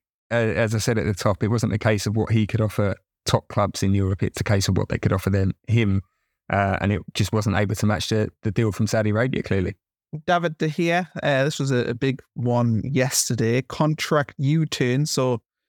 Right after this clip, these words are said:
Speaker 2: reportedly, Man United had a deal agreed in principle with him and then pulled out of that at the last minute.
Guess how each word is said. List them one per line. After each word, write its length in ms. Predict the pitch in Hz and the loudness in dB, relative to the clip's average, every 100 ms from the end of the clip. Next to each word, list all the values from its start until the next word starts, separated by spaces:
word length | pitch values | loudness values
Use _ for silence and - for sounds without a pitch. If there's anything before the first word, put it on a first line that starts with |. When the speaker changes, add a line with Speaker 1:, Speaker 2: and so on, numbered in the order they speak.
| _ _ _ - | _ _ _ -4
Speaker 2:
reportedly, 460 | 131 156 151 135 | -2 0 0 2
Man 160 | 131 127 | 2 2
United 220 | 123 104 | 2 0
had 160 | 135 123 | 0 0
a 60 | |
deal 400 | 113 127 127 117 | 0 0 2 2
agreed 580 | 113 110 - 123 120 117 | 0 -2 0 0 2 0
in 160 | 107 117 | 0 -2
principle 720 | - 139 - 147 135 135 127 | 0 0 0 -2 0 0 0
with 220 | 131 131 | -2 -2
him 220 | 143 135 | -2 0
and 160 | 131 120 | 0 0
then 360 | 127 120 113 - _ _ _ _ - | 0 2 0 -2 _ _ _ _ -4
pulled 500 | 147 143 127 120 - - | 0 0 0 -2 -6 -2
out 160 | 131 | 0
of 120 | 104 131 | 0 0
that 220 | 120 113 _ | 0 -2 _
at 140 | 117 - | -4 -2
the 80 | 113 | 0
last 440 | 113 113 - - - | 0 0 -4 -6 -2
minute. 760 | 117 120 147 180 170 - - | 0 2 2 0 -2 -8 -12